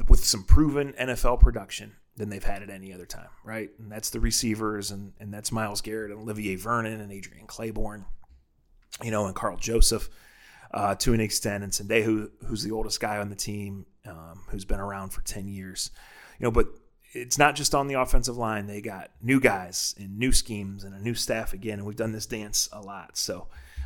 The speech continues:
we'll see. Um, feel pretty confident telling you they're not gonna win the Super Bowl this year,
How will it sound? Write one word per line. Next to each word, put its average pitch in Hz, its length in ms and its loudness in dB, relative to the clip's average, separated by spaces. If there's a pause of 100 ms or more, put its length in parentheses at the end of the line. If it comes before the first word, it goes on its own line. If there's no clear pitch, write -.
(160)
we'll 165 100 2
see. 101 360 6 (220)
Um, 95 460 -12 (600)
feel 208 140 8
pretty 233 220 6
confident 180 420 0
telling 151 180 -2
you 139 60 -2
they're 127 100 -2
not 123 140 -6
gonna 147 120 -8
win 135 120 -4
the 127 60 -6
Super 147 220 -2
Bowl 113 180 -4
this 92 220 -6
year, 92 220 -12